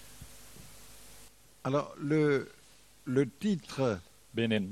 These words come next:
Speaker 2: allora il
Speaker 1: Les armes de la
Speaker 2: titolo,
Speaker 1: critique
Speaker 2: Le armi della critica, questa mattina,
Speaker 1: est un titre donné
Speaker 2: allora
Speaker 1: par le
Speaker 2: direi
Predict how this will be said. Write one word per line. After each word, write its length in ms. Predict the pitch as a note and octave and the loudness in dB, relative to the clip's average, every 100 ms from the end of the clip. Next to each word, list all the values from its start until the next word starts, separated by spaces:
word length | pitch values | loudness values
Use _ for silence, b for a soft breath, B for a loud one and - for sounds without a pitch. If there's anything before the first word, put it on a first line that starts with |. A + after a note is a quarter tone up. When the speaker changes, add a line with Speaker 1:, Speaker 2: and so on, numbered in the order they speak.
| F#2 | 0
Speaker 2:
allora 340 | G2 G#2 F#2 | 6 8 8
il 420 | G2 F#2+ G2 F#2+ D#2+ | 6 4 6 4 2
Speaker 1:
Les 260 | G#2+ F#2+ | -4 -2
armes 320 | C3 C#3 B2 A#2 | 0 0 0 -2
de 120 | A#2+ | 0
la 120 | A#2 | -2
Speaker 2:
titolo, 520 | A#2 D#3 B2 G#2+ G#2 | 6 6 8 10 10
Speaker 1:
critique 260 | G2 - F2+ | 8 0 0
Speaker 2:
Le 180 | E2+ F#2+ | 6 6
armi 400 | - G#2+ A2 F2+ | 8 6 6 2
della 260 | E2+ G#2 E2+ | 6 6 6
critica, 560 | - E2+ - D#2+ E2 F2+ | 2 0 0 -2 0 0
questa 240 | - - D#2+ | -4 -6 -4
mattina, 420 | E2 C#3+ C3+ C3+ | -2 2 4 4
Speaker 1:
est 200 | D#3+ - | 4 -2
un 180 | D3+ A#2 | -6 -6
titre 380 | F#3 F3 D3 C#3+ | -8 -6 -6 -4
donné 280 | D3+ D#3 F3+ | -4 2 6
Speaker 2:
allora 180 | C#3 | 8
Speaker 1:
par 60 | B2 | 10
le 60 | C#3+ | 10
Speaker 2:
direi 120 | E3 | 10